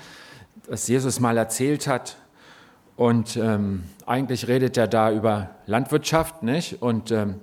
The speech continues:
ich habe immer gedacht, der arme Bauer, wenn der da jetzt da sein Zeug überall hinschmeißt und es fliegt auf den Weg und unter die Dornen und dann auch noch in ganz schlechten Boden und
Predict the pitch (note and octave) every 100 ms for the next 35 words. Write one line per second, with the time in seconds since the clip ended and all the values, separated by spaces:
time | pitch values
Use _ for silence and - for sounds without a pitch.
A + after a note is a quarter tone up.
0 | - - G2 A#2+ A2+ A2+ A#2+ - A#2+ A#2
1 | - G#2+ B2 G2 F#2+ A2 C3+ B2+ A2 A2
2 | A2 G#2+ A2 A2 A2 - G#2+ G2 F#2 -
3 | - - - - - - A2 A#2 - B2
4 | - A#2 F#2+ A2 B2+ B2+ - A#2+ A#2+ A#2+
5 | A#2+ A2 G#2+ B2+ B2 G#2 A2+ A2 F#2 A#2
6 | C3 A#2+ A2 A#2 G#2 G#2+ F#2+ G2+ B2 B2+
7 | A2+ A2 - - - - _ - A2+ A2+
8 | A2 G#2+ A#2 A#2+ A#2+ - A#2+ A#2 - A2+
9 | G#2+ B2 C3 A#2 G#2+